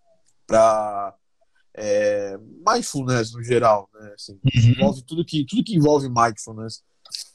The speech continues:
Speaker 1: no geral. E o Pablo mesmo também, que também se conheceram dentro da minha mentoria. É, o Pablo que produz aí, produziu a orquestração do disco do,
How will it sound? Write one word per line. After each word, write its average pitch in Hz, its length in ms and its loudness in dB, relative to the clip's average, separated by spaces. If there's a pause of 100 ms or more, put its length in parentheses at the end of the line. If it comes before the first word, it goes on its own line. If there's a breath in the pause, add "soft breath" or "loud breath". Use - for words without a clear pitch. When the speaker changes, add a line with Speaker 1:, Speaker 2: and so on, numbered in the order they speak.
(140)
Speaker 1:
no 120 80 -8
geral. 123 500 2 (240)
E - 80 0
o - 80 0
Pablo 175 360 2
mesmo 160 340 0
também, 139 460 -10
que - 80 -20
também 135 440 -8 (300)
se - 160 -6
conheceram 147 460 0
dentro 139 160 -10
da 143 80 -4
minha 139 140 -6
mentoria. 127 560 0 (1160 loud breath)
É, 120 480 2
o 131 60 -6
Pablo 143 360 0
que 175 140 -16
produz 165 440 0
aí, 147 200 4
produziu 135 560 -2
a 135 40 2
orquestração 127 680 -6
do 123 80 -6
disco 120 360 -2
do, 113 360 4